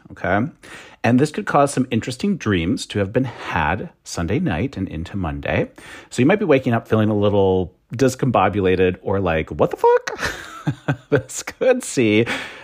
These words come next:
the ending of an emotional dream, or something around an emotional situation could be changing drastically. Now, this can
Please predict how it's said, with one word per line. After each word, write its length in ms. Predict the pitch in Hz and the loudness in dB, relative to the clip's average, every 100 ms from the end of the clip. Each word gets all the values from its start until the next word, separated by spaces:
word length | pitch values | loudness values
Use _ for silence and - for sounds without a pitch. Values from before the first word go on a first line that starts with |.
| - | 2
the 160 | 131 | 4
ending 380 | 120 113 117 120 | 4 2 0 0
of 140 | 120 123 | 0 0
an 80 | 120 | 0
emotional 480 | 92 90 - 95 | 0 -2 -4 -6
dream, 480 | 87 85 71 - - - | -6 -6 -8 -12 -10 -4
or 100 | 104 | -2
something 540 | - 196 - 104 107 - | -2 -2 -2 -2 -2 -4
around 500 | 110 92 127 180 180 | -4 -2 0 0 0
an 100 | 131 | 0
emotional 360 | 101 95 - 98 | 0 -2 -4 -10
situation 580 | 85 - 85 - 87 | -12 -6 -4 -4 -8
could 320 | 110 - 131 139 | -8 -6 -4 -2
be 140 | 156 | -4
changing 720 | - - 85 85 82 95 95 101 - | -4 -8 -6 -6 -6 -4 -4 -6 -8
drastically. 880 | 95 107 104 104 - - - - - - - - | 0 2 2 0 -8 -8 -8 -10 -12 -18 -18 -6
Now, 320 | 110 117 85 - _ _ _ _ _ _ _ - - | 2 2 2 -4 _ _ _ _ _ _ _ -20 -4
this 280 | 110 113 - | 0 0 0
can 200 | 110 | -4